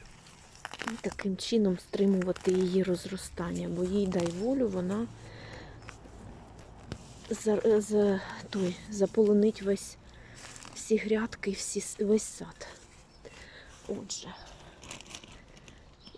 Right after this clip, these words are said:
зверху присиплю земличкою. І так, поки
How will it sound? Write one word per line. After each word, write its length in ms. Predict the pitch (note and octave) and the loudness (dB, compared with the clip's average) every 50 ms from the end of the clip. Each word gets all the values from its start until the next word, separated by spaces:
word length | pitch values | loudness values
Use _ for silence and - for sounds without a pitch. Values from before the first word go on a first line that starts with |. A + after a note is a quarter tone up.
| - - C#4 A#3+ - - - - - | -16 -14 -14 -14 -14 -16 -18 -16 -14
зверху 480 | G#3+ A3 G#3 A3 A3 G#3+ - - - | -12 -10 -8 -6 -6 -6 -6 -8 -8
присиплю 680 | D4 - A3 G#3 F#3+ - - - G#3+ - - G3 G3 F#3+ - - - - - - - - - - - - - - - - - - - - - - - - | -8 -6 -6 -4 -4 -4 -2 -4 -4 0 4 4 4 4 2 -6 -16 -20 -20 -20 -20 -20 -20 -20 -20 -20 -20 -20 -20 -20 -20 -20 -20 -20 -20 -20 -20 -16
земличкою. 880 | - G#3 G3 F3+ G#3+ B3 D#4+ F#4+ A#4 - - - - E4+ E4 E4 E4 E4 - - - - - - - - - - - - - - - - - - - - - - - - - - - - - - - - - - - - - - - - - - - - - A#4 | -14 -12 -10 -4 0 2 2 2 2 0 -6 -4 -2 0 0 0 0 -2 -4 -10 -12 -14 -16 -20 -20 -20 -20 -20 -20 -20 -20 -20 -20 -20 -20 -20 -20 -20 -20 -20 -20 -20 -20 -20 -20 -20 -20 -20 -20 -20 -20 -20 -20 -20 -20 -20 -20 -20 -20 -20 -20 -6 -2 0
І 160 | C5 C#5+ C5+ - | 2 2 0 0
так, 340 | - D#4+ E4 F#4+ - - - - - - - - | 0 0 0 0 -2 -6 -10 -10 -14 -18 -12 -8
поки 320 | - C4+ - - - B3+ | -6 -6 -6 -4 -4 -4